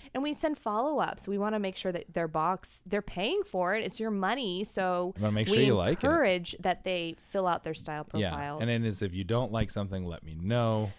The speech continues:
Speaker 1: Yeah.
Speaker 2: It won't be in your box in the future.
Speaker 1: Yeah.
Speaker 2: You know, stuff like that.
Speaker 1: We're open communication.
Speaker 2: That's great.
Speaker 1: Yeah. So many people are like, "Oh, I was expecting, like, a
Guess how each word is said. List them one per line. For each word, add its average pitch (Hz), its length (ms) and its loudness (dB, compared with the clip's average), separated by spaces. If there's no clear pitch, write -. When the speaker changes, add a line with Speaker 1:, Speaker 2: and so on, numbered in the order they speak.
Speaker 1:
Yeah. 165 220 2
Speaker 2:
It 127 60 -2
won't 113 180 -2
be 107 220 -2
in 101 80 -4
your 90 100 -4
box 104 380 -2
in 98 100 -2
the 85 80 -4
future. 127 760 0
Speaker 1:
Yeah. 180 260 -6
Speaker 2:
You 110 100 0
know, 78 240 -6
stuff - 260 -10
like 73 220 -14
that. - 100 -10
Speaker 1:
We're 190 300 0
open 214 340 0
communication. 185 840 -10
Speaker 2:
That's 190 240 -2
great. 143 540 -2
Speaker 1:
Yeah. 180 220 0
So 233 140 -2
many 247 140 0
people 240 220 0
are 233 60 2
like, 208 180 2
"Oh, 277 120 -4
I 294 100 0
was 262 100 -2
expecting, 269 480 -8
like, 240 160 -6
a 196 320 -4